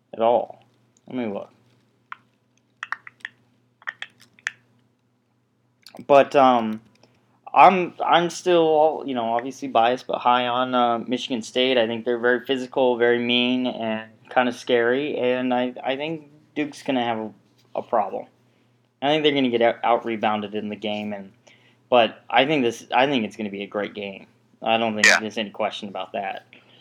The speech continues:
Speaker 2: I think it's the, I would, it's, in my mind, it's the second best game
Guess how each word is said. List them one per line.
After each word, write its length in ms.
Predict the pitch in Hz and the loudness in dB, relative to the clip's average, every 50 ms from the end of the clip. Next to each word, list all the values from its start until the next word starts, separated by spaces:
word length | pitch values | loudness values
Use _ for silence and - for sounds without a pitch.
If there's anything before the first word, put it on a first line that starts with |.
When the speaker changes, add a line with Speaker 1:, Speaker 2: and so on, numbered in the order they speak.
| - - - | -18 -4 0
Speaker 2:
I 120 | 117 117 123 - - | 2 2 2 2 -2
think 180 | 135 127 - - | -4 -2 0 0
it's 140 | 120 113 - - _ - | 0 0 -2 -6 _ -4
the, 1040 | 113 110 107 104 104 101 98 98 98 98 98 95 - - _ _ _ _ _ - 127 | -2 0 0 2 2 2 2 2 0 0 -2 -2 -6 -14 _ _ _ _ _ 2 4
I 120 | 135 147 156 | 4 4 4
would, 120 | 147 135 120 - | 2 -2 -2 0
it's, 180 | 123 127 - | 0 0 0
in 300 | - - - 123 120 110 | 0 2 2 2 4 4
my 140 | 120 147 165 143 | 4 4 4 4
mind, 240 | 131 120 110 98 - | 4 4 2 2 -2
it's 160 | _ _ _ | _ _ _
the 60 | - 107 | 2 2
second 220 | 92 - - - | 2 0 -2 -12
best 220 | - - - _ | -12 -12 -12 _
game 160 | - - - | -6 -6 -6